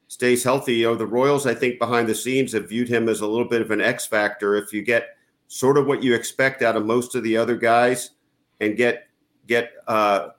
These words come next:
the best version of himself, um, you know, he's, he's maybe the difference between, um, languishing and, and being competitive, just, you know, just somewhere in that neutral area.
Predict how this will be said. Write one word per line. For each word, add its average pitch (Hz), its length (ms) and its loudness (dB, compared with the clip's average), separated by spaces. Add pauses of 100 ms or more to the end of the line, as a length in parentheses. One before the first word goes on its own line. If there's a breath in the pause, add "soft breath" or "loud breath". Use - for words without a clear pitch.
(960)
the 113 100 -4
best - 380 -2
version 127 360 2
of 104 80 0
himself, 123 720 0 (200)
um, 104 500 0 (440)
you 123 140 -6
know, 113 160 2
he's, 120 400 -4
he's 123 260 -6
maybe 123 220 0
the 117 80 0
difference 117 280 -2
between, 110 460 0 (460)
um, 107 480 0 (640)
languishing 123 720 2
and, 107 280 2
and 107 320 -2
being 113 420 -2
competitive, 110 760 -2
just, 120 220 -8 (160)
you 156 120 -4
know, 120 280 0
just 135 220 -4
somewhere 135 260 0
in 127 80 2
that 120 320 0 (140)
neutral 123 400 0
area. 110 400 0